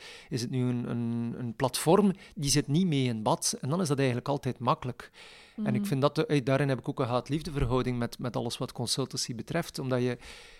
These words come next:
Speaker 1: ja, je betaalt gewoon die factuur en het is gedaan. Maar als
Speaker 2: Mhm.
Speaker 1: ondernemer wil je wel iets in return hebben. Je wil dat die communicatiecampagne goed ge-, loopt. Je wil dat die crowdfundingcampagne goed loopt.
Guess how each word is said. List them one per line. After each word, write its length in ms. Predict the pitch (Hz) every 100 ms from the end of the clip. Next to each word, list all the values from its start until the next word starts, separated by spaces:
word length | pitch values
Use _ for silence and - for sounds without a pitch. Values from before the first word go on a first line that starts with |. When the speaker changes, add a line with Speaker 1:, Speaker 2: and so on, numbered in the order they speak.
| -
Speaker 1:
ja, 120 | - 143
je 120 | 135
betaalt 340 | 127 143 143
gewoon 180 | - 139
die 100 | 127
factuur 400 | - 127 - 196
en 60 | 147
het 100 | 127
is 120 | -
gedaan. 440 | 110 131 165 131
Maar 120 | 131
als 80 | -
Speaker 2:
Mhm. 80 | 104
Speaker 1:
ondernemer 480 | 127 120 131 175 143
wil 100 | 131
je 100 | 123
wel 160 | 135 147
iets 160 | -
in 80 | 123
return 440 | 110 - 160 156
hebben. 200 | 123 110 110 - -
Je 100 | -
wil 180 | 117 160
dat 140 | 160 139
die 80 |
communicatiecampagne 1080 | - 127 120 - 156 156 170 135 113 120 117
goed 200 | 110 113
ge-, 180 | - 120
loopt. 280 | 120 117 - - - -
Je 100 | 123
wil 160 | 151
dat 120 | 156 120
die 100 | 120
crowdfundingcampagne 1040 | 156 180 - 139 127 117 120 123 120 120
goed 240 | 123 -
loopt. 280 | 123 113 -